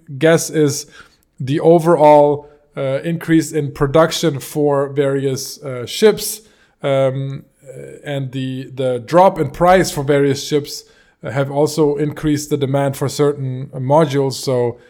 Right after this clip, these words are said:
uh, that is, um, a, that would be my,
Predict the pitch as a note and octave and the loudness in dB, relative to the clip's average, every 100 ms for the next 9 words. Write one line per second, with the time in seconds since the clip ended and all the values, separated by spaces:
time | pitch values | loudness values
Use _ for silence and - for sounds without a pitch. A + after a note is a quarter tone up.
0 | _ - C3 A#2+ C#3 C#3 - - - C3+ | _ -10 -8 0 2 2 -2 -8 -10 -10
1 | B2+ B2 C3 C3 B2+ C3 B2+ B2 C3 _ | -10 -12 -14 -16 -10 -8 -8 -10 -16 _
2 | _ C3 B2+ C#3 C3 C#3 C#3 C3+ B2+ B2+ | _ -18 -16 -14 -6 -4 -4 -6 -6 -2
3 | C3+ C#3 C3 C3 | -2 0 -2 -4